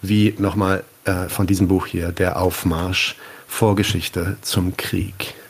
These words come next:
Ähm, Jörg, bevor wir loslegen, hast du noch irgendwas, was du zu deiner Person sagen willst, oder, äh, wollen wir direkt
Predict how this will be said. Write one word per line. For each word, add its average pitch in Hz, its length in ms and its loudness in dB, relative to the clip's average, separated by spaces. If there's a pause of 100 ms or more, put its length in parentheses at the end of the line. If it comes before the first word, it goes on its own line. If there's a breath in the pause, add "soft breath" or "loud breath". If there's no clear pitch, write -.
(960 loud breath)
Ähm, 113 460 4
Jörg, 143 220 4
bevor 139 220 4
wir 139 60 8
loslegen, 123 460 4
hast - 200 -2
du - 40 0
noch 147 140 4
irgendwas, 147 360 2
was 139 140 -2
du 147 80 -2
zu 143 180 -2
deiner 143 220 4
Person 143 260 2
sagen 147 280 2
willst, 196 260 0
oder, 127 600 4
äh, 110 80 -2
wollen 98 160 4
wir 98 80 4
direkt - 380 -4